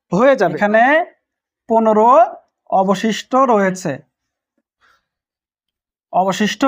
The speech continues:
কি রয়েছে? তাহলে এখানে হচ্ছে পনেরো অবশিষ্ট রয়েছে। তাহলে আমাদের এই যে মোট সংখ্যাটি আছে চার হাজার ছয়শত ঊনচল্লিশ,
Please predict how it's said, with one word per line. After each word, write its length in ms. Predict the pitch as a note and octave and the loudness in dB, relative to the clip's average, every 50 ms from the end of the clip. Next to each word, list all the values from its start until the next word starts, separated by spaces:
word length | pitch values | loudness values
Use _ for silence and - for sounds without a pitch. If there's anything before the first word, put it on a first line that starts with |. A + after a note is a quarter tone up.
| C4 C#4 | 0 2
কি 140 | C#4+ A#3+ F#3 D3 - - _ _ _ _ _ _ _ _ _ _ _ _ _ - | 2 2 2 -2 -4 -10 _ _ _ _ _ _ _ _ _ _ _ _ _ -4
রয়েছে? 540 | F3+ F3+ F#3+ G3 G3+ G3+ F#3+ F#3 - - C3+ - | -2 0 0 2 0 0 -2 -6 -10 -12 -12 -8
তাহলে 280 | - D#3+ E3 E3+ E3+ F3+ | -4 -2 -2 0 -2 -2
এখানে 200 | E3+ E3+ F#3+ F#3+ F#3+ | -4 -4 -4 -4 -4
হচ্ছে 200 | F#3+ F#3+ - G#3+ G3+ G3+ | -6 -8 -10 -12 -8 -6
পনেরো 240 | G3 F#3+ F#3 F3+ F#3 | -4 -2 -2 0 0
অবশিষ্ট 440 | E3+ E3 E3 D#3+ - F#3+ F3+ - - B3 C#4 D#4+ F4+ - - - _ _ _ _ _ _ _ _ _ _ _ _ - | -2 -2 -4 -8 -8 -10 -10 -6 -2 0 2 2 2 0 -4 -18 _ _ _ _ _ _ _ _ _ _ _ _ -2
রয়েছে। 460 | F3+ G3 G3 F#3+ F3+ F#3 - - C3 - _ _ _ _ _ _ _ _ _ _ _ _ _ _ _ _ _ _ _ _ _ - | -2 0 0 0 -2 -4 -6 -14 -16 -18 _ _ _ _ _ _ _ _ _ _ _ _ _ _ _ _ _ _ _ _ _ -4
তাহলে 300 | F#3+ G3+ A#3+ D4 D4 B3 A3 G3+ G3+ - _ _ _ _ _ _ - - | -2 -2 0 2 0 0 0 -2 -4 -10 _ _ _ _ _ _ -8 -4
আমাদের 240 | F#3 F#3+ G#3 B3 C4 - | -2 0 0 -2 -2 0
এই 140 | D#4+ E4 C#4+ | -2 0 2
যে 100 | E4 D#4 | 2 2
মোট 180 | C4+ C#4 C#4 C#4 | 2 2 0 0
সংখ্যাটি 360 | - C4 C4 B3+ C#4 B3+ C#4 B3+ | -2 -4 -2 -2 -2 -2 0 0
আছে 220 | A3+ G#3+ - A3 F#3 | 0 0 0 -4 -2
চার 180 | F#3 A3+ G#3+ G#3+ | 0 0 0 0
হাজার 300 | A3 A3 A3 A#3 A3+ A3 A3 A3+ _ _ _ _ - - - - | 0 0 2 2 2 2 0 -4 _ _ _ _ -20 -20 -14 -4
ছয়শত 380 | - G3+ G#3 G3+ - A#3 G#3+ A#3 | -2 0 0 0 -2 -2 -2 0
ঊনচল্লিশ, 580 | A#3 B3 A#3+ A#3+ B3 B3 A#3 A3 F#3+ D#3+ - | 0 0 0 0 -2 -2 0 0 -2 -2 -2